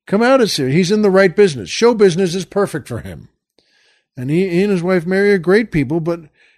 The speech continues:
yeah, they're just, again, in the right business. So in that movie, good question, but stories from that movie, well, C-, C-,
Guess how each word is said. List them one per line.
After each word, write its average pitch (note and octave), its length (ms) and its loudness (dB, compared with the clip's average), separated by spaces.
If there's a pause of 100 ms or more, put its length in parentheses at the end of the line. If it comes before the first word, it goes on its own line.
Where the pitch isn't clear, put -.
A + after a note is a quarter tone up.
(120)
yeah, A#3 160 -2
they're A3+ 120 4
just, G#3+ 320 0 (120)
again, G3+ 340 0
in F#3+ 180 0
the A3 80 2
right F3+ 400 2
business. G3+ 480 -2 (380)
So D#3+ 420 -2 (320)
in D3 120 -6
that G3+ 220 -2
movie, G3+ 480 2 (300)
good G#3+ 220 -8
question, D#3 600 -4
but C#3+ 280 -8 (180)
stories G#3 640 -2
from G3 560 -4 (240)
that F#3 320 -2
movie, F#3+ 560 0 (340)
well, G#3+ 240 -4
C-, G#3+ 280 -8
C-, A#3+ 220 -8